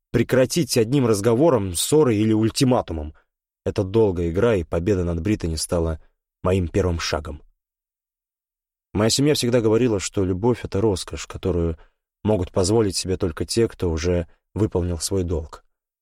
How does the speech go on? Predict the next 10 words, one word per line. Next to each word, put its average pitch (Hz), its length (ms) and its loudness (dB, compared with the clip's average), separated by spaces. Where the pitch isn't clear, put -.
Это 123 180 2
укоренилось 120 560 2
в - 40 -4
моем 107 160 0
сознании 104 440 0
с - 100 -2
рождения. 95 680 -2
Я 101 80 0
считал, 127 320 0
что 113 460 2